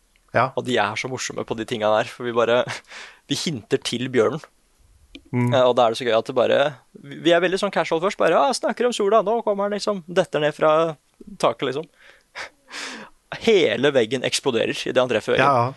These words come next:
Speaker 2: Så
Speaker 1: Det er
Speaker 2: bare
Speaker 1: sånn, det er ingenting igjen av noe av det vi har bygd.
Speaker 2: <laughs> Og jeg liker at vi går fra å være, «Hæ, der kommer han der», til, «Hva i, hva er dette for noe?»
Speaker 1: <laughs> Ja.
Speaker 2: «He's so strong!»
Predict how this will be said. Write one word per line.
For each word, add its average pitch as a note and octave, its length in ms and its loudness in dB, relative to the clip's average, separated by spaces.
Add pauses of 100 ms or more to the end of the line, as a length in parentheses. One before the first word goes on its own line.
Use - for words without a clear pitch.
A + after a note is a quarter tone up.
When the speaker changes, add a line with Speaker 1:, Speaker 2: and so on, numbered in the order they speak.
(140)
Speaker 2:
Så - 100 -2
Speaker 1:
Det - 20 4
er D3 60 6
Speaker 2:
bare C3+ 100 6
Speaker 1:
sånn, D3+ 80 -2
det D#3+ 80 2
er F3 100 -12
ingenting C#3 360 0
igjen B2+ 280 2
av C3+ 120 -2
noe A2+ 200 0
av G#2 60 0
det F#2+ 120 -2
vi G2 60 -4
har G2 60 -2
bygd. A2 220 -8 (320)
Speaker 2:
<laughs> D4+ 260 -8
Og - 80 0
jeg D#3+ 140 4
liker C#3+ 160 2
at C#3+ 80 -2
vi - 20 2
går C#3+ 160 4
fra D3+ 160 2
å D3+ 60 4
være, C3+ 180 6 (140)
«Hæ, C4 100 0 (160)
der G3+ 80 0
kommer G3 240 -2
han G3 80 2
der», G3 140 2
til, E3 160 0 (100)
«Hva C#3 220 6 (180)
i, C#3 140 2 (600)
hva F3+ 140 6
er A#3 80 4
dette E3 180 2
for D#3 140 2
noe?» F3+ 280 2 (160)
Speaker 1:
<laughs> - 280 -4
Ja. B2 140 6 (320)
Speaker 2:
«He's G#3 180 2
so G#3+ 140 4 (100)
strong!» G#3+ 380 2